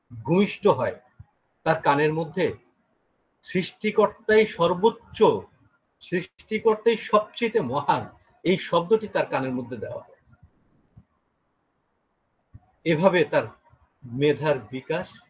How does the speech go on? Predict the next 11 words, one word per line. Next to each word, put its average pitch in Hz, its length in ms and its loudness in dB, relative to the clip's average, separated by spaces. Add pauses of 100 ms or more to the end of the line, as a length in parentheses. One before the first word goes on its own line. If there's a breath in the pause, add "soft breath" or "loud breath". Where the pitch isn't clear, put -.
(140)
মেধার 113 400 -6
মনোনয়নগুলো 139 960 -6
আস্তে - 300 -16
আস্তে 113 300 -10 (560)
তৈরি 139 240 -4
করা 95 260 -10
হয়। - 220 -16 (920)
তো 196 100 6
আমি 208 400 6
ও 220 140 8
সেই 202 340 4